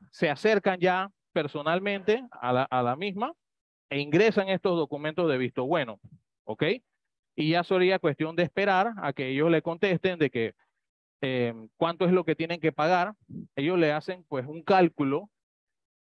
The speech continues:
eh, de cuánto es el impuesto a pagar, ¿ok? Eh, ese, ese cálculo se hace en base a lo que ustedes van a construir. Por ejemplo, y un detalle que se me pasó,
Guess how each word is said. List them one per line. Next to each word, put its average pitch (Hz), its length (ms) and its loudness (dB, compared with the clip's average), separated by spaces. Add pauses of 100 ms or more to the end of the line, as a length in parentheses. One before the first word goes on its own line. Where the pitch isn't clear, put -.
(120)
eh, 123 800 -2 (340)
de 135 140 0
cuánto 160 400 0
es 165 260 2
el 160 200 4
impuesto 156 480 0
a 143 40 0
pagar, 117 400 0 (640)
¿ok? 113 200 -6 (920)
Eh, 143 500 0 (500)
ese, 220 420 0
ese 220 240 2
cálculo 226 440 2
se 180 100 -2
hace 170 180 0
en 185 120 -6
base 196 340 2
a 180 80 4
lo 151 100 -2
que 135 100 -10
ustedes 160 360 -2
van 156 180 -2
a 156 60 -2
construir. 139 580 -4
Por 139 140 2
ejemplo, 160 560 0 (340)
y 131 140 0
un 175 120 -2
detalle 180 360 2
que 165 140 -2
se 151 100 -4
me 139 140 -6
pasó, 127 460 -2